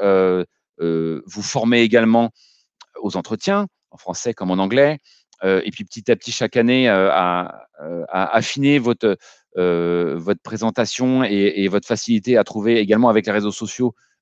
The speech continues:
euh, des, euh, des stages et également aussi, euh, des forums de stages qu'on peut trouver aussi sur, euh, sur les écoles, en tout, en tout cas à l'E D E C, où les entreprises viennent sur place, euh, vous recruter. Vraiment un accompagnement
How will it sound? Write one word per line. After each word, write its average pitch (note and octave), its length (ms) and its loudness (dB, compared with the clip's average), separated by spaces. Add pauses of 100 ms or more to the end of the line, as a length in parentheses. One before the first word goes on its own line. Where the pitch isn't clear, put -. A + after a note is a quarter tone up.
euh, F#2 360 6
des, F#2+ 220 0
euh, E2+ 420 4
des F2+ 120 -4
stages E3 320 2
et A#2 60 2
également G#2+ 380 4
aussi, C#3 380 -6 (320)
euh, G2 220 6
des A2+ 120 2
forums D3 300 0
de C#3 80 0
stages C3 280 0
qu'on A2+ 100 -12
peut G#2 140 -12
trouver G#2 300 -6
aussi G2+ 260 -6
sur, F#2 280 -6
euh, F#2 60 -2
sur G2 200 -10
les G2 140 -4
écoles, C#3+ 260 0
en F#2+ 100 -2
tout, - 120 -20 (200)
en F#2+ 60 -14
tout - 120 -16
cas A2 160 2
à F#2 40 4
l'E F#2 100 4
D A2+ 100 6
E - 60 -2
C, - 60 -20 (200)
où A#2+ 100 2
les A#2+ 120 6
entreprises B2 400 0
viennent C3 180 0
sur - 180 -8
place, B2+ 360 0 (400)
euh, G2 120 4
vous G#2 220 2
recruter. B2 440 2 (220)
Vraiment D3 260 2
un D#3+ 60 2
accompagnement C3 640 0